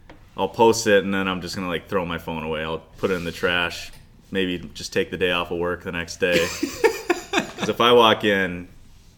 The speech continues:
Speaker 1: 'cause that's what people do. They judge.
Speaker 2: They judge.
Speaker 1: And you shouldn't, like Bobby with his dippity-doo-dahs, and you shouldn't care.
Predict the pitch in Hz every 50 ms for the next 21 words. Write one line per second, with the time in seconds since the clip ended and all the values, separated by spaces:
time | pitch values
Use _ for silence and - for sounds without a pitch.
0 | _ - - 110 - 135 151 156 190 143 - 165 156 143 143 110 135 160 135 95
1 | 98 95 87 95 107 120 113 - - - - - - - - - - - - -
2 | - - _ _ - - 127 123 123 147 175 202 196 135 104 104 104 101 104 101
3 | - - 117 104 104 101 92 82 - - - - - - 82 104 104 95 82 -
4 | 104 110 120 120 104 92 95 101 98 90 92 - - 92 90 87 87 90 90 104
5 | 101 - 101 98 95 87 85 104 110 113 95 98 90 87 87 90 101 110 107 -
6 | 82 82 82 82 87 82 76 92 104 - - 117 104 107 98 - 127 127 113 87
7 | 71 -